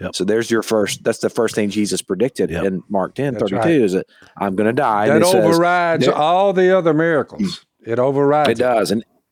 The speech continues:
Speaker 2: and, and, and, it, and it's our entrance into his kingdom,
Speaker 1: Yep,
Speaker 2: right?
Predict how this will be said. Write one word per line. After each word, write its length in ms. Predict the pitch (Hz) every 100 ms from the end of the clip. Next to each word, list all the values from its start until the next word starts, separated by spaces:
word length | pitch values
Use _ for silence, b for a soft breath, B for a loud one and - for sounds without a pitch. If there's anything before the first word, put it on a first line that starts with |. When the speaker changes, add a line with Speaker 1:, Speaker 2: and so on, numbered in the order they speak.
| _ _
Speaker 2:
and, 560 | 131 120 156 127 147 143
and, 80 | -
and, 180 | 143
it, 140 | 135 95 -
and 140 | 131
it's 160 | 123 - -
our 220 | 131 131
entrance 640 | 127 151 - 113 87 - - -
into 380 | 127 120 - 107
his 200 | 107 -
kingdom, 360 | 156 160 95
Speaker 1:
Yep, 100 | 95
Speaker 2:
right? 180 | 113 117